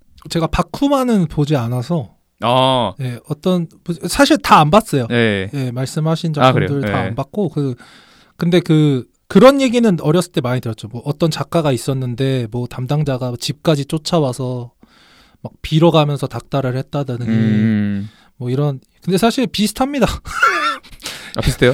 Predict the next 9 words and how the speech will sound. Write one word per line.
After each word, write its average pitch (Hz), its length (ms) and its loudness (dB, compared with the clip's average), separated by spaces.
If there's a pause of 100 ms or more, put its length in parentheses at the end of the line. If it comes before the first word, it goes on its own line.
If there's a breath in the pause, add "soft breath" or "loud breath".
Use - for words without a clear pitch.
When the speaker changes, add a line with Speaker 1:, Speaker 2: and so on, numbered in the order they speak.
(160)
Speaker 1:
피디들도 226 800 0
작가들 190 460 0
마감 147 260 2
안 131 200 -2
되면 156 520 0
막 113 140 -12 (120)
연락하거나 143 1080 -6
아니면은 123 440 -8
막 110 180 -12